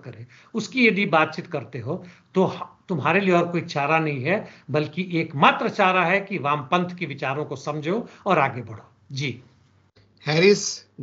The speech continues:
Speaker 2: स्कूल में हुए गोलीकांड के बाद बड़ी भर्त्सना कर रही थी, अब कह रही, "नहीं जी, उचित तरीके से हथियार रखना ठीक है।"
Speaker 1: उनसे किसी ने पूछ दिया तो उन्हें बताना पड़ा कि उनके पास भी गन है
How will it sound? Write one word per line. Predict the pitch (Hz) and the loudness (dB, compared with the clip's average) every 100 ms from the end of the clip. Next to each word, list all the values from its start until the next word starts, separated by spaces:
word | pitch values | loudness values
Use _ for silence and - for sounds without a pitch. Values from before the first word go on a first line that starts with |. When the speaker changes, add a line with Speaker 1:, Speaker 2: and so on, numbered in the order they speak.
| 131 - | -12 -6
Speaker 2:
स्कूल | 127 - 175 175 | -6 0 2 2
में | 180 | 4
हुए | 165 185 | 4 4
गोलीकांड | 156 165 180 170 165 165 | 6 6 6 6 6 6
के | 170 | 6
बाद | 160 170 160 | 8 6 4
बड़ी | 117 135 | -2 0
भर्त्सना | 170 139 139 - 175 | 0 -2 -4 0 0
कर | 170 165 | 2 2
रही | 175 165 | 2 0
थी, | 170 175 - _ | -4 -8 -16 _
अब | 160 160 | -4 0
कह | 190 | 6
रही, | 208 | 6
"नहीं | 185 196 202 | 6 4 6
जी, | 233 202 127 117 - _ - | 6 4 2 -6 -20 _ -10
उचित | 160 254 - | -2 0 2
तरीके | 226 214 226 | 6 6 6
से | 226 233 | 6 6
हथियार | 170 208 208 | 6 6 6
रखना | 214 208 226 220 214 - | 4 2 2 2 -2 -2
ठीक | 285 190 | 0 0
है।" | 117 - _ _ _ _ _ _ _ _ _ _ - | -2 -6 _ _ _ _ _ _ _ _ _ _ -2
Speaker 1:
उनसे | 247 - 359 | -2 0 -4
किसी | 359 330 | -2 0
ने | 320 | 0
पूछ | - 339 339 | 0 0 0
दिया | 285 302 | 4 4
तो | 311 | 4
उन्हें | 269 269 | 2 4
बताना | 208 - 262 349 | 4 4 4 2
पड़ा | 202 175 240 | 2 2 2
कि | 247 | 0
उनके | 233 339 | 0 4
पास | 302 311 - | 4 4 0
भी | 262 | -2
गन | 165 143 | 0 0
है | 107 92 | -4 -12